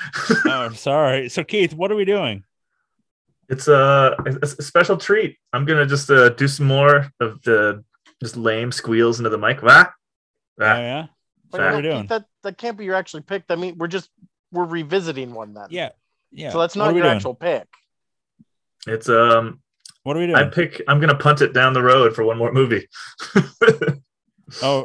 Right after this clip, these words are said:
Speaker 2: what do you mean?
Speaker 3: 'Cause
Speaker 1: Well
Speaker 3: we're doing a rehash, Joe. There's a new movie coming out.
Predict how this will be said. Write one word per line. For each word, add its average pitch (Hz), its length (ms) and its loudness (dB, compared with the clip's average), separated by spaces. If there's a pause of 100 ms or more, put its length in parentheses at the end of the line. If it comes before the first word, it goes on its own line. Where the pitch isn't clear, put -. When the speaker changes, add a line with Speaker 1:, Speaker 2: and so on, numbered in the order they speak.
(100)
Speaker 2:
what 127 200 -4
do 147 60 0
you 143 60 0
mean? 135 320 -4 (640)
Speaker 3:
'Cause 190 220 -6
Speaker 1:
Well 208 200 2
Speaker 3:
we're 277 240 -4
doing 285 440 -8
a 285 100 -2
rehash, 240 840 -6
Joe. 170 320 -6
There's 269 180 -10
a 311 60 -10
new 339 280 -10
movie 403 360 -2
coming 147 360 -6
out. 113 300 -12